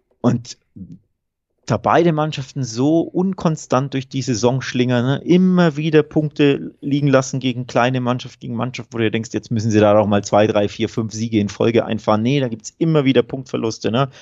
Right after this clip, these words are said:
Gegen die Burnleys und Brentfords dieser Welt. Dann kann man natürlich sich auch dann im direkten Duell mal mit einem Unentschieden trennen. Und wenn's dann Viererquoten gibt.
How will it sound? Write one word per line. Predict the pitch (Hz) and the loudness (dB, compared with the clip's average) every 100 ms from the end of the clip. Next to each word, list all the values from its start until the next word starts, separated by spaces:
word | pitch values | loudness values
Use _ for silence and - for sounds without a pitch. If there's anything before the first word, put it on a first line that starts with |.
| - | -8
Gegen | - 110 | -6 0
die | 123 | 2
Burnleys | 120 135 131 127 123 | 4 4 4 2 0
und | 151 147 | -4 -4
Brentfords | 110 127 - 127 120 - | 0 -2 0 -2 -2 -8
dieser | 127 120 110 | -2 0 2
Welt. | 110 117 - _ - - - _ _ | 0 0 -6 _ -20 -20 -20 _ _
Dann | 95 92 | -8 -4
kann | 107 | 0
man | 117 | 2
natürlich | 113 107 135 180 - | 2 0 -2 -2 -4
sich | 110 - | -10 -4
auch | 107 107 | -2 -2
dann | - 117 131 151 | -2 -4 -4 -10
im | - 135 | -4 0
direkten | 131 110 117 - | 2 0 -2 -4
Duell | 113 104 | -4 -2
mal | 101 127 | 0 0
mit | 156 | 0
einem | 185 | -4
Unentschieden | 185 330 170 113 107 | -2 0 0 -2 -4
trennen. | 95 95 117 151 _ | -4 -4 -4 -6 _
Und | 107 | -6
wenn's | 101 101 | -4 -2
dann | 110 | -4
Viererquoten | 113 139 104 98 113 107 123 | 2 2 2 -2 -8 -6 -4
gibt. | 160 - | -4 -6